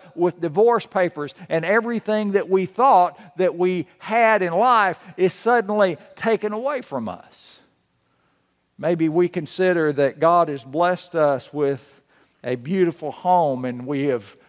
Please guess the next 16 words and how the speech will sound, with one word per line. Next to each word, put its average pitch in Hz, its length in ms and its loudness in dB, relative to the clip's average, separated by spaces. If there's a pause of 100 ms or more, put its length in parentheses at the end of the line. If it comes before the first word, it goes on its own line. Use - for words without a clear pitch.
(100)
raised 170 520 2
our 156 160 -2
family 160 580 -6
in 135 140 -8
it 120 100 -6
and 127 160 -8
grown 170 440 0
to 151 60 0
love 151 360 2
it, 139 100 -4
and 156 160 -10
it 143 140 -10
is 123 160 -10
comfortable 160 640 -8
to 135 240 -8
us. - 560 -4